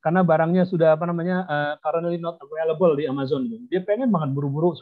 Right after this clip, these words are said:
supaya apa, bisa dikirim yang kedua, yang ketiga, yang keempat gitu kan. Nah, ayo kita apa, eh, kita, eh, segera kirim barang kita sehingga bisa kontinu, nggak cuma sekali aja. Oke, ini adalah solusi,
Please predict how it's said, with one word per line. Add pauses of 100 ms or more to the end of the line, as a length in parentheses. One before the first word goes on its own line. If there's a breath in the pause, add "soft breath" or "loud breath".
(160)
supaya
apa, (320)
bisa
dikirim
yang
kedua,
yang
ketiga,
yang
keempat
gitu
kan. (320)
Nah,
ayo
kita
apa, (140)
eh, (340)
kita, (280)
eh, (120)
segera
kirim
barang
kita
sehingga (240)
bisa
kontinu, (320)
nggak
cuma
sekali
aja. (880)
Oke, (400)
ini
adalah
solusi,